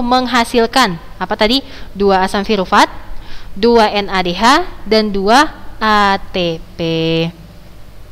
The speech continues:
Hmm. Lalu, eh, dua asam pirufat itu akan mengalami, oh, sebelum masuk ke situ,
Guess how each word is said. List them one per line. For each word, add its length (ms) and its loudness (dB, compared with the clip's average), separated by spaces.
Hmm. 480 -6
Lalu, 640 4
eh, 640 4
dua 320 4
asam 160 2
pirufat 400 2
itu 400 2
akan 640 0
mengalami, 1300 2
oh, 160 4
sebelum 240 2
masuk 280 2
ke 120 2
situ, 160 4